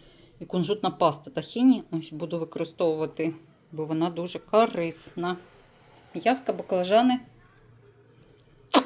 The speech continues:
Ось так. Ось такий в мене обід, ну майже шість годин. Щось я загуляла трошки. Салат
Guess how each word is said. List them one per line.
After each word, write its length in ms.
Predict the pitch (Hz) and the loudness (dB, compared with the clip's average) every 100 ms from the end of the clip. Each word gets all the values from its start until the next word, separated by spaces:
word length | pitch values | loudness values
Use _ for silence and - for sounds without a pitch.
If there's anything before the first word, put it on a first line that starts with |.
| - _ _ | -2 _ _
Ось 100 | - | -20
так. 360 | - - - - - _ _ - | -18 -18 -16 -20 -20 _ _ -14
Ось 80 | 220 | -14
такий 300 | - 214 220 | -14 -8 -4
в 60 | 196 | 0
мене 340 | 196 196 196 190 | 2 0 -2 -4
обід, 360 | 180 214 285 - | -4 -2 -4 -4
ну 140 | 185 180 | -4 -2
майже 440 | 196 214 214 196 | 0 -2 -2 -4
шість 340 | 180 - 202 | -4 -6 -4
годин. 480 | 180 202 165 165 151 | -2 -2 0 -2 -4
Щось 320 | 135 185 180 185 | -8 -12 -10 -4
я 220 | 190 185 | -4 -6
загуляла 760 | 175 170 185 180 190 175 151 156 | -10 -6 -6 -6 -6 -6 -4 -6
трошки. 540 | 156 - 254 - - 196 | -8 -12 -12 -12 -12 -12
Салат 720 | - 190 170 160 185 311 - | -8 -6 -4 -2 0 -2 -6